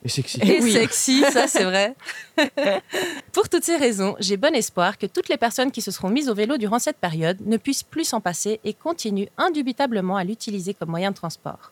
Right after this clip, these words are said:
Speaker 2: Plus particulièrement, et compte tenu du fait que depuis le début de la crise du coronavirus, de nombreuses villes se sont adaptées et ont augmenté leurs infrastructures cyclables.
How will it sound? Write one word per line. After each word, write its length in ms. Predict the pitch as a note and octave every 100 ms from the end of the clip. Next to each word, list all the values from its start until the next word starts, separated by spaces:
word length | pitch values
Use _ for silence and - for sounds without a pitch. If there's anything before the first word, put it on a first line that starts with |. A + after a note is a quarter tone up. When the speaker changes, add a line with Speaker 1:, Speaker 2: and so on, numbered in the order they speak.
| _
Speaker 2:
Plus 120 | - E4+
particulièrement, 760 | D#4+ C#4+ - A3+ A3 B3+ D4+ -
et 260 | G#3 G3+ -
compte 200 | C4+ C#4
tenu 200 | A3+ B3
du 120 | F#3+
fait 220 | - A#3+ -
que 80 |
depuis 260 | F#3 F#3 F#3+
le 60 | F3
début 200 | B3 C4
de 60 |
la 100 | G3
crise 220 | - B3
du 80 | F#3
coronavirus, 760 | - A#3 F3+ E3 F#3+ C4+ - -
de 120 | A3
nombreuses 440 | B3+ E4 B3+ G#3+
villes 180 | B3 D4
se 100 | -
sont 200 | G#3+ G3+
adaptées 440 | B3+ G3+ - B3 B3+
et 120 | G3+
ont 100 | G3+
augmenté 420 | A#3+ A#3 A3 B3+
leurs 200 | A#3 F3
infrastructures 540 | G3+ - A3 G#3 - A#3
cyclables. 540 | - - D3+ D3 D3+